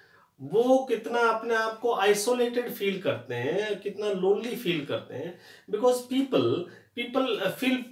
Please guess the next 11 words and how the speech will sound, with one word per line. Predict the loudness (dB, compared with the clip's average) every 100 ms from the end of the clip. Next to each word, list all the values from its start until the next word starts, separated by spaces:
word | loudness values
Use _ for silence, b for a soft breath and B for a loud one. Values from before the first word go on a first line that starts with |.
| 0
pity | 4 4 4 0 -2
towards | 2 2
them। | 0 -4 -6 -6
लोग | 2 4 4
उन्हें | 4 4
दया | 6 6 4
की | 2
दृष्टि | -2 -2 -6
से | -4
देखते | -2 -2 -2 -2
हैं | 0 -4